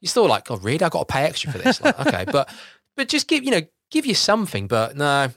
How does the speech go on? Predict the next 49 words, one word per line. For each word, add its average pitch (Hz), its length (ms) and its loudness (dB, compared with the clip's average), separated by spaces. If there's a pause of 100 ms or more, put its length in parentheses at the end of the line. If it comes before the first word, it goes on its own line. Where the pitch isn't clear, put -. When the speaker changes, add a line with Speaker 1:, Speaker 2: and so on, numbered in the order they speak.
Speaker 1:
it's, - 340 -8 (640)
I 160 100 2
guess, 170 220 2
it, - 80 -12
yeah, 123 360 2
I 135 60 -2
guess 135 220 -2
it - 20 -8
just 117 140 -4
goes 120 200 0
along 117 140 -2
with 113 80 -2
the 110 80 -2
film. 127 400 2
It's 117 140 -8
just, - 400 -6 (160)
just - 180 -16
lazy, 104 480 -4
isn't 107 160 -4
it? 110 140 -10 (440)
Basically, 104 460 -6 (100)
lazy 131 480 0
and 113 120 -2
just 113 120 -4
kind 123 160 -4
of 107 120 -2
uninteresting. 104 760 -6 (160)
Speaker 2:
That, 131 260 -8
that, 139 220 -2
I 151 100 0
couldn't 147 360 -4
have 131 100 -14
said 135 160 -6
it 127 100 -6
better 127 200 -8
myself. 127 580 -6
Well, 208 420 -4
um, 196 280 -4 (500)
yeah, 240 200 -4 (120)
we 247 160 -2
come 269 240 -4
to 220 140 -10
the 196 160 -12
end 214 260 -6
of 170 140 -20
this 185 160 -12
conversation, 165 800 -8 (140)
and, 160 320 -8
uh, 170 260 -8